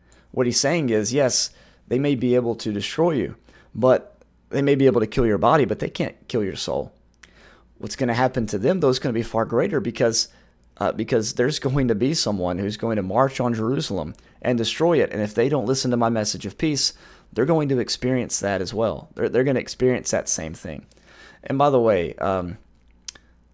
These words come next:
this just says, "Fear the one who can destroy both body and soul in hell."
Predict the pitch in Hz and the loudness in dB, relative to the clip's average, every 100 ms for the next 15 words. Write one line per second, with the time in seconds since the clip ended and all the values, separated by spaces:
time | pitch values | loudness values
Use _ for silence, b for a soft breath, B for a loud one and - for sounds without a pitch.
0 | _ _ 139 156 156 - 127 123 - - | _ _ -2 -2 -2 4 4 4 0 -4
1 | - 127 117 104 117 123 127 135 120 - | 2 4 4 2 2 2 0 0 -2 -2
2 | 123 120 120 - 113 120 123 127 123 117 | -2 2 2 2 0 0 0 0 0 0
3 | 120 135 | 2 0